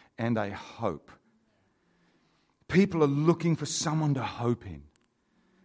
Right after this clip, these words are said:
Our family and our friends and the people that we work with and people we shop with, that live next door to, are crying out to know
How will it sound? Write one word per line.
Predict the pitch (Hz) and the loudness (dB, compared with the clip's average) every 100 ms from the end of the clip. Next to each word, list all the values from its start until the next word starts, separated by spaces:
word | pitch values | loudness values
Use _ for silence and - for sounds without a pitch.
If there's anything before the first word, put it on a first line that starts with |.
| - | -6
Our | 165 | -4
family | 165 - 185 185 190 | -2 2 4 8 8
and | 180 | 8
our | 160 147 | 4 2
friends | - 165 160 147 | 0 2 4 2
and | 143 | 2
the | |
people | 135 160 175 170 | 0 -2 0 2
that | 160 | 2
we | 135 | 0
work | 120 135 156 160 | 2 4 4 4
with | 160 160 | 4 4
and | 143 131 | 4 2
people | 147 156 139 | 0 0 0
we | 131 117 | 0 0
shop | - - 185 185 | -4 0 0 2
with, | 170 143 | 2 2
that | 135 | 2
live | 165 | 4
next | 160 170 - | 4 2 0
door | 165 170 170 | 2 4 8
to, | 165 160 - - | 6 4 -2 -8
are | 139 135 | -4 -2
crying | - - 156 180 185 185 190 | -2 -2 0 4 6 4 2
out | 175 151 - | 2 0 0
to | 143 | 2
know | 147 165 135 127 | 6 6 6 4